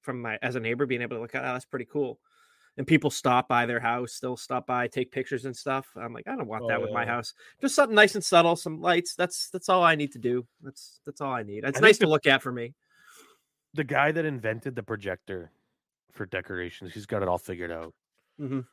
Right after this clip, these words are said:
Speaker 2: Like, you don't even need to go hang anything. You just, like, put something in your yard, you plug it in with an extension cord, and bang!
Speaker 1: Yep.
Speaker 2: You've got,
Speaker 1: Yep.
Speaker 2: you've got Christmas decorations. Like, that's,
Speaker 1: <laughs>
Speaker 2: that's my style of decor right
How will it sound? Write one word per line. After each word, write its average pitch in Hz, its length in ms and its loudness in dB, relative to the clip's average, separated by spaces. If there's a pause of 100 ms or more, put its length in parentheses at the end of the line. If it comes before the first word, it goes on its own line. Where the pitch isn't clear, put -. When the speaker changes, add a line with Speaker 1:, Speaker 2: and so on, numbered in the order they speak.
(180)
Speaker 2:
Like, 127 80 4
you 139 60 6
don't 151 140 6
even 147 160 2
need 147 60 0
to 135 80 -4
go 135 140 0
hang 120 220 -2
anything. 110 240 -6
You 104 120 -4
just, 107 160 -10
like, 107 140 -6 (120)
put 123 160 -6
something 113 240 -8
in 104 100 -10
your 101 120 -8
yard, 92 280 -4
you 95 80 -10
plug 104 220 -4
it 98 80 -4
in 98 80 -2
with 101 140 -4
an 95 60 -6
extension 92 460 -10
cord, 92 220 -10
and 127 100 -16 (200)
bang! 311 360 -16 (360)
Speaker 1:
Yep. 180 280 2
Speaker 2:
You've 107 140 -8
got, 123 200 2
Speaker 1:
Yep. 180 100 4
Speaker 2:
you've 120 100 -4
got 123 180 0
Christmas 113 380 -4
decorations. 87 680 -12
Like, 90 160 -12
that's, 127 400 -6 (260)
Speaker 1:
<laughs> - 340 -14
Speaker 2:
that's 117 220 -4
my 113 120 2
style 98 460 0
of 82 80 -6
decor 87 420 -10
right 87 180 -12